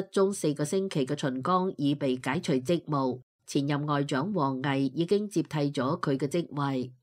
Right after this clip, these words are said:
響秦剛失蹤期間，有英文媒體消息引用北京知情者嘅話指出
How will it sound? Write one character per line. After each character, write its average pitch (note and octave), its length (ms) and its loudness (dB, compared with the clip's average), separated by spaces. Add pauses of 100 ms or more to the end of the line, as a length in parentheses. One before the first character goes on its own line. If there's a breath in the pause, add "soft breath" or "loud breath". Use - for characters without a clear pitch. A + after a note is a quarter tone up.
(200)
響 D#3 280 0
秦 C#3 260 0
剛 F#3+ 240 4
失 F#3 140 0
蹤 F3+ 280 2
期 B2+ 280 2
間， C#3 360 0 (220)
有 D#3+ 260 4
英 G#3+ 300 2
文 D3 140 4
媒 C3+ 240 4
體 C#3 180 0
消 G3 240 6
息 G3 300 6
引 D3+ 200 2
用 C#3 220 2
北 F3+ 140 4 (100)
京 F#3 220 4
知 G3 160 2
情 C#3 280 0
者 B2+ 120 0
嘅 C3 200 0
話 C3+ 240 2
指 B2+ 280 0
出 F3+ 120 0